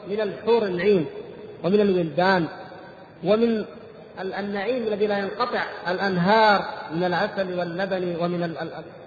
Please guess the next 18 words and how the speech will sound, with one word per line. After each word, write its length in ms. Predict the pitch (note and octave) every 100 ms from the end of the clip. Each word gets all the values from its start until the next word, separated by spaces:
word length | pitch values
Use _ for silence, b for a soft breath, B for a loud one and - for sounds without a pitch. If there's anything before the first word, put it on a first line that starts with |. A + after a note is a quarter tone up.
| E3
الماء 520 | E3 D#3+ F#3+ F#3 E3+
غير 440 | E3 E3+ E3 F#3+
آسن، 200 | F#3+ F#3+
والأنهار 800 | F3 E3+ E3+ D#3+ E3+ D#3+ F#3+ F#3+
من 200 | F3 E3+
الخمر، 420 | - - G#3 F#3+ E3
وكل 380 | E3 D4+ C4+
ما 140 | G#3+ G3+
في 60 |
الجنة 440 | F3 E3+ A#3+ G#3 G3 - - - -
من 200 | F3+ F#3+
نعيم 460 | F3+ F#3+ G#3+ G3 E3 D#3+
ومن 280 | F3+ F#3+ F3+
لذة 400 | A3+ E3+ G3 - - -
ومن 240 | F3 F#3
بهجة، 460 | D#3+ B3 G3+ F3+ C4 - - - - - - - - - - - -
كل 340 | D#4+ D4 C4
ذلك 400 | C4 D4+ D4+ D#4+